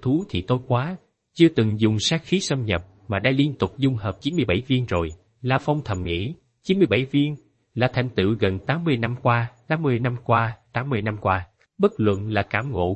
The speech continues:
quy lực, phương diện tu tâm đều có đề cao kinh người, cho nên hắn mới có thể xông vào tới sâu trong trung tâm vòng xoáy sát khí như vậy. Còn móng chân phải của kim giác cự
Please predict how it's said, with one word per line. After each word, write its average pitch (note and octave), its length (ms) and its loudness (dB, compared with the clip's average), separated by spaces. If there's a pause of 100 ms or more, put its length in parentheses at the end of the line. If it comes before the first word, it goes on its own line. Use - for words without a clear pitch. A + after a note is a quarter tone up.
quy D3+ 160 2
lực, G2+ 220 0 (440)
phương E3 180 2
diện F2+ 280 -4
tu C#3 220 2
tâm A#2+ 260 -4 (240)
đều G#2 200 4
có D#3+ 120 -2
đề G2+ 160 0
cao F#2 280 -6
kinh C#3 200 0
người, E2 300 -4 (300)
cho C3+ 100 2
nên B2+ 180 0
hắn C#3 240 -4
mới F3 100 2
có F#3 120 -2
thể C#3 180 0
xông C#3+ 320 -2
vào F#2 220 -2
tới D3 200 0
sâu C3 360 0
trong A2+ 200 -2
trung A#2 220 0
tâm A2 200 -2
vòng F2 180 -2
xoáy C3 200 -4
sát E3+ 260 -2
khí F3 200 0
như C#3 220 2
vậy. D2+ 240 -2 (240)
Còn A2+ 200 0
móng D#3+ 200 0
chân E3+ 160 2
phải A2+ 320 -4
của D3+ 160 -2
kim C3 240 -2
giác D#3 240 -2
cự E2 200 -2